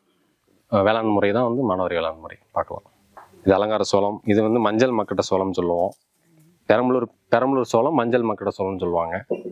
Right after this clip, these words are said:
இது வந்து வட மாநிலத்துல இருந்து நண்பர்கள் கொடுத்தது. இந்த வருஷம் நம்ம தெலுங்கானால போய் காட்சிப்படுத்தணும். ஆலுவால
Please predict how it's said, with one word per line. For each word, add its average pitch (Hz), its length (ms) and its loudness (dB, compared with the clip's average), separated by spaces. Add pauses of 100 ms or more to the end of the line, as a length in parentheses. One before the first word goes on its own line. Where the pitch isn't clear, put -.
(640)
இது 120 160 0
வந்து 123 180 -2
வட 113 160 -2
மாநிலத்துல 113 320 -2
இருந்து 101 300 2
நண்பர்கள் 98 400 0
கொடுத்தது. 95 800 -6
இந்த 123 220 2
வருஷம் 127 240 2
நம்ம 120 240 2
தெலுங்கானால 120 640 0
போய் 117 260 -4
காட்சிப்படுத்தணும். 101 640 -4
ஆலுவால 107 300 2